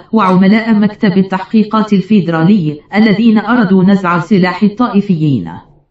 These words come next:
استمر الحصار واحد وخمسون يومًا، وانتهى بهجوم بالمدرعات والمروحيات مات أكثر من خمس وثمانون شخصًا. ردًا على الفيدراليين بسبب حصار وكوي، نفذ المتطرف اليميني تيموثي مكفي أكبر تفجير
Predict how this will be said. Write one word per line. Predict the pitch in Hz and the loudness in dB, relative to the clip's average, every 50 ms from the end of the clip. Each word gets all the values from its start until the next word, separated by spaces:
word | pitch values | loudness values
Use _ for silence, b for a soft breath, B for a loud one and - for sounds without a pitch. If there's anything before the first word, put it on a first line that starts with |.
| _ _ _ _ _ _ _ _ _ 269 | _ _ _ _ _ _ _ _ _ -2
استمر | 262 262 - 269 233 226 233 233 240 240 | -2 0 0 0 0 2 2 2 2 0
الحصار | 240 233 - 247 226 - - 226 214 202 | 0 0 0 -2 -2 0 0 0 2 2
واحد | 202 190 165 165 190 214 226 285 277 220 226 254 233 | 2 2 2 0 0 0 0 -2 -2 -2 -2 -4 -2
وخمسون | 175 143 131 - 175 170 175 175 - 240 254 233 | -2 -2 -2 -2 -4 -4 -2 0 2 2 2 2
يومًا، | 214 185 180 202 226 240 226 233 247 302 339 B B B | 2 2 2 2 4 2 2 2 0 -2 -4 B B B
وانتهى | 117 117 143 156 - - 226 226 208 | -4 -2 -2 0 0 0 0 0 0
بهجوم | 180 185 190 185 190 180 208 233 262 277 285 277 277 | 2 2 2 2 2 2 2 2 2 2 2 0 -2
بالمدرعات | 262 208 190 170 165 185 202 190 190 180 190 185 196 277 285 - | -2 0 0 2 2 2 2 2 0 -2 0 0 0 -2 0 0
والمروحيات | 240 208 170 175 170 170 190 196 196 185 180 - 226 196 185 202 233 269 262 - 175 175 180 - - | 0 0 0 2 2 2 2 2 2 0 0 0 0 0 2 2 2 0 0 -2 -4 -4 -4 -2 -2
مات | 214 220 233 233 233 | 0 0 0 0 -2
أكثر | 208 190 208 208 214 - - 240 226 240 240 | -2 -2 -2 -4 -4 -2 -2 0 0 0 0
من | 220 208 196 | 2 2 0
خمس | 185 - 240 247 269 269 - 254 240 - | 0 0 0 0 0 0 0 0 0 2
وثمانون | 180 202 233 233 - 254 233 233 214 196 208 247 262 262 254 | 0 0 0 0 0 0 0 2 2 2 4 2 2 2 0
شخصًا. | 247 - 180 175 175 - - 185 87 85 101 - - _ _ _ _ _ _ _ _ _ _ _ _ _ _ _ _ _ _ _ _ _ _ _ _ _ _ _ _ _ _ _ _ _ - | -2 -4 -8 -10 -10 -12 -12 -10 -10 -12 -14 -16 -20 _ _ _ _ _ _ _ _ _ _ _ _ _ _ _ _ _ _ _ _ _ _ _ _ _ _ _ _ _ _ _ _ _ -2
ردًا | 220 233 214 214 226 240 285 320 | 0 2 2 2 2 0 0 0
على | 294 247 208 196 | 0 0 2 0
الفيدراليين | 180 165 - - 208 180 175 180 180 170 180 190 190 208 240 277 254 220 185 175 | 0 0 0 -2 -2 0 0 0 2 2 2 2 4 2 2 4 2 2 2 0
بسبب | 170 170 - 196 180 175 165 180 190 190 | 0 0 0 0 0 0 0 0 -2 0
حصار | - 233 220 - 240 226 202 190 185 175 | 0 0 0 2 0 0 2 0 0 2
وكوي، | 165 190 202 202 196 190 190 220 254 - - | 0 0 0 0 2 2 2 0 0 -2 -2
نفذ | 240 302 330 330 - 220 180 208 | -2 -2 -2 0 0 0 2 2
المتطرف | 202 196 196 226 233 233 247 240 226 220 220 226 220 226 220 | 2 4 2 2 0 0 -2 0 0 2 2 2 2 2 0
اليميني | 196 185 185 190 185 180 165 165 196 247 269 254 240 240 | 0 2 2 2 4 4 4 4 4 4 4 4 2 2
تيموثي | 240 214 190 180 180 202 240 254 247 226 214 196 | 0 0 2 2 4 4 2 2 2 0 0 2
مكفي | 175 190 202 202 - - - 240 233 | 2 2 0 0 -2 -2 0 0 0
أكبر | 226 208 196 190 170 180 190 190 196 | 0 -2 -4 -2 -2 0 0 0 0
تفجير | 196 196 185 160 175 175 196 220 240 190 156 156 170 185 | 0 0 -2 -2 -2 -2 0 2 2 2 2 0 -2 -4